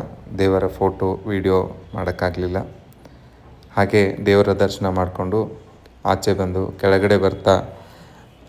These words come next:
ಇದು ಆತ್ಮದ ದೇಹಾಂತರ ವಾಸ ಅನ್ನ, ಅದನ್ನು ತುಂಬ ಚೆನ್ನಾಗಿ ಚಿತ್ರೀಕರಣ ಮಾಡಿದ್ದಾರೆ. ಅಂದರೆ ನಾವು ಮಗುವಾಗಿದ್ದಾಗಿಂದಲೂ ಮತ್ತೆ ಹೇಗೆ ನಾವು, ಆ, ನಮ್ಮ ಜೀವನವನ್ನು ಸಾಗಿಸ್ತೀವಿ ಅಂತ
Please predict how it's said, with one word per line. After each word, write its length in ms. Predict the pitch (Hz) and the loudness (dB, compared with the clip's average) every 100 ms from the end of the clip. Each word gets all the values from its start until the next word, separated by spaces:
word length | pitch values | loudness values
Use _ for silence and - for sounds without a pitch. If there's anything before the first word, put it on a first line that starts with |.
| - | -10
ಇದು 480 | 110 101 107 101 - | -4 0 2 0 0
ಆತ್ಮದ 460 | - 101 101 107 107 | 2 2 4 4 6
ದೇಹಾಂತರ 680 | 104 98 98 101 104 104 98 | 6 6 6 4 2 4 6
ವಾಸ 320 | 92 92 - 92 - - - 107 | 4 2 0 -2 -2 -12 -12 -8
ಅನ್ನ, 260 | 98 101 | -4 -4
ಅದನ್ನು 720 | 104 101 104 104 98 - - | -4 -2 0 2 0 -4 -12
ತುಂಬ 260 | - 101 117 | -8 2 4
ಚೆನ್ನಾಗಿ 360 | 113 107 104 101 | 4 2 2 0
ಚಿತ್ರೀಕರಣ 560 | 98 - 95 98 92 | -4 -4 -2 -2 -2
ಮಾಡಿದ್ದಾರೆ. 560 | 92 90 90 95 95 107 - - - - 107 | -2 -4 -4 -6 -6 -10 -16 -20 -20 -12 -2
ಅಂದರೆ 360 | 104 107 107 | 4 6 6
ನಾವು 440 | 98 104 101 101 107 | 4 2 2 0 -2
ಮಗುವಾಗಿದ್ದಾಗಿಂದಲೂ 1300 | 98 117 120 113 104 101 107 98 98 98 98 131 - - - - - 110 | 0 6 8 8 6 2 4 4 2 0 0 -2 -4 -14 -20 -20 -6 -4
ಮತ್ತೆ 260 | 107 120 | -2 0
ಹೇಗೆ 480 | 104 101 113 120 123 | 0 2 2 4 4
ನಾವು, 600 | 117 110 110 104 104 - | 4 4 2 2 -2 -6
ಆ, 380 | 101 101 98 98 | -2 2 2 2
ನಮ್ಮ 240 | 98 98 | 0 -4
ಜೀವನವನ್ನು 920 | 95 101 101 101 101 98 98 98 - | -2 -2 0 0 0 0 -2 -2 -6
ಸಾಗಿಸ್ತೀವಿ 640 | - 98 95 95 - 95 92 | -6 -4 -4 -6 -6 -4 -2
ಅಂತ 200 | 92 | -2